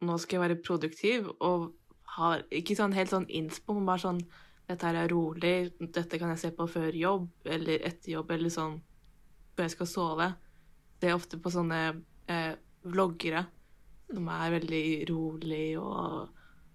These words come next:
eh, ja, eh, flinke og <laughs> har veldig simple liv, da, sånn det er minimalistisk. Og da blir jeg sånn, «Åh,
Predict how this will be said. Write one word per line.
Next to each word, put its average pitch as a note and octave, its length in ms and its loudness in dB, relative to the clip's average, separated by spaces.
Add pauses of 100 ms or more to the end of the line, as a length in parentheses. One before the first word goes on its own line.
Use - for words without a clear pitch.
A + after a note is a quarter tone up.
(180)
eh, F#3 560 -6 (100)
ja, - 180 -4 (520)
eh, F3 240 -4 (880)
flinke E3+ 640 0
og E3 320 4 (240)
<laughs> - 220 -12
har G#3 180 6
veldig A3 260 8
simple G3 560 2
liv, A3+ 260 4
da, A3+ 140 6
sånn G3 200 0
det G3 40 2
er F#3+ 60 2
minimalistisk. F#3+ 960 -2 (640)
Og G3 80 4
da G3 60 6
blir F#3+ 120 4
jeg F3+ 60 -2
sånn, F3 280 -2
«Åh, - 180 -8